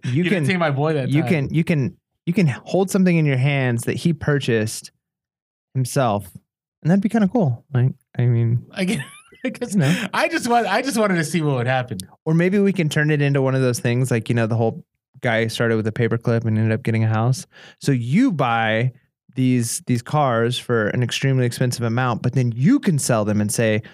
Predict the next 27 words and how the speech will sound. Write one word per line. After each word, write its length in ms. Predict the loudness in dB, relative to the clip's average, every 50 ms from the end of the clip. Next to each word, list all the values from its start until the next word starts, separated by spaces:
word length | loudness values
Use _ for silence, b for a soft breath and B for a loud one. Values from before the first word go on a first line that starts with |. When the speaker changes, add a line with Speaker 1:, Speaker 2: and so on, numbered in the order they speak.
| B B
Speaker 1:
"Sold 520 | -14 -8 -2 -2 0 0 0 0 -2 -2
by 500 | -2 0 0 2 0 0 0 0 0 -2 B B B B B B B _ _ _ -4
Gary 320 | -2 0 2 2 2 0
Vee 380 | 0 0 0 0 0 0 -2 _ _
and 400 | -4 -2 0 0 0 0 -2 -2
Pure 140 | -2 0 0
Hustle 240 | 0 0 -2 -4 -4
Podcast." 600 | -4 -4 -4 -4 -6 -8 -6 -6 -8 -10 -14 -16 _ _ _ _ _ _
Speaker 2:
There 120 | -8 -6 -2
you 60 | 0
Speaker 1:
And 100 | 0 2
then 100 | 2 2
Speaker 2:
go. 40 | 2
Speaker 1:
the 60 | 2 0
next 260 | 0 0 -2 -4 -4
person 320 | -2 -2 -2 0 -2 -2
will 120 | -2 -2 -2
buy 240 | -2 -2 -2 -2
that, 420 | -2 0 0 0 0 0 -2 -4 -4 -4
and, 140 | -6 -6 -6 _ -8
like, 100 | -4 -2
it'll 200 | 0 0 0 0
just 160 | -2 -4 -4
keep 160 | -4 -6 -2
growing. 360 | 0 0 0 0 -2 -4 -6
Speaker 2:
Nice, 500 | -6 -6 -6 -10 -12 -12 -18 -20 -20 -20 _
nice. 400 | -12 -12 -12 -12 -16 -20 _ _